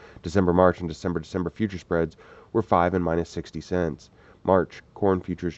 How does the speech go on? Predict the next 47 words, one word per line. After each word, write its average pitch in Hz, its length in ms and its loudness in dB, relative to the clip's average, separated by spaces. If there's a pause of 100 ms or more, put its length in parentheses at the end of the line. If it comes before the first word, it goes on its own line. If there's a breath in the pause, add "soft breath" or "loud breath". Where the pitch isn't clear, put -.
(140)
closed 87 380 -2
at 73 160 -2
six - 260 -4
eighty-three, 98 460 -2
down 80 200 -2
two 104 200 -4
cents 85 280 -4
since 92 220 -8
last 78 220 -8
Friday. 87 420 0 (340 loud breath)
December 95 360 4
twenty 95 240 2
twenty-three 104 440 2
corn 95 260 2
futures 95 280 -4
closed 92 300 2
at - 80 -10
six - 240 -6
sixteen, 98 440 -2
down 78 200 0
s-, - 220 -12 (120)
down 90 220 2
four 104 200 4
cents 92 360 -2
since 98 200 -4
last 69 220 -8
Friday. 82 460 -2 (1120 loud breath)
November, 95 260 6
December 95 500 4
twenty 98 260 0
twenty-two 104 380 0
soybean 95 360 0
to - 60 -16
corn 95 180 -2
price 101 260 -2
ratio 87 180 -6
was 82 100 -8
two 104 180 -4
point 104 260 -2
one 98 220 -2
one 85 180 2
at 87 100 -4
the 82 100 -4
end 80 80 -4
of 82 80 -2
the 82 60 -4
week. 92 340 0